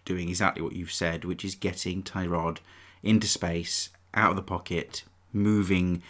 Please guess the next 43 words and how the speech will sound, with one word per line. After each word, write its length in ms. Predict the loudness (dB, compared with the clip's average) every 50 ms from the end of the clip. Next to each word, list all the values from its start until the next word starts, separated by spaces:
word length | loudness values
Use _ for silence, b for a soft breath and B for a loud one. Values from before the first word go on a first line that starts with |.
| B B B
the 80 | -4
dynamics 800 | 0 2 4 4 4 4 4 4 4 4 2 0 -2 -4 -6 -6 -6 -4 -4
of 220 | -4 -2 -2 -2
the 80 | -4 -2
defense, 640 | 0 0 -2 0 0 0 0 0 0 0 -2 -2
the 160 | 0 0 2
O-line, 400 | 2 2 2 2 0 0 -2 -4
et 100 | -4 -6
cetera. 380 | -8 -6 -6 -6 -6 -6 -6 -6
So 260 | -4 -4 -4 -4 0 4
I 120 | 4 6
agree 200 | 6 6 4 2
with 120 | 0 0
you 100 | -2 -2
there. 200 | -4 -4 -6 -10 -12 B B B B B B B B B B B
Um, 320 | 10 10 10 10 8 4 2 4
guys, 300 | 8 10 10 10 10 8
that 320 | 4 4 4 4 2 0
puts 300 | 4 6 6 6 4 2 0
to 100 | 2 4
bed 260 | 6 6 6 6 6
week 260 | 6 6 6 6 6
one. 360 | 6 8 8 8 8 8 6
We 100 | 6 6
are 80 | 6 6
one 240 | 8 8 8 8 8
and 100 | 8 8
oh. 340 | 6 6 6 6 4 2 2 4 8
We 120 | 10 10
move 240 | 12 12 10 10 8
on 360 | 6 6 6 4 2 0 B B B B B B B B B B
to 260 | -2 2 4 6 6
week 400 | 6 6 4 2 2 2 0 -4
two. 440 | -6 2 6 8 8 8 8 4 0 -6 _ _ _ _ _ _ _ _ _ _ _ _ _ _ b b b b b b b b b b b -14 -10 -10 -10 -10 -10 -14 -20 -14 _
Come 200 | 2 6 8 10
with 140 | 10 10 10
me 100 | 10 8
on 120 | 8 6
a 40 | 4
journey 420 | 2 2 2 2 2 2 4 6 6 6 4 2 2 4
as 180 | 4 4 4
we 200 | 4 2 0 0 2
enter, 460 | 4 6 6 4 4 0 -2 -4 -6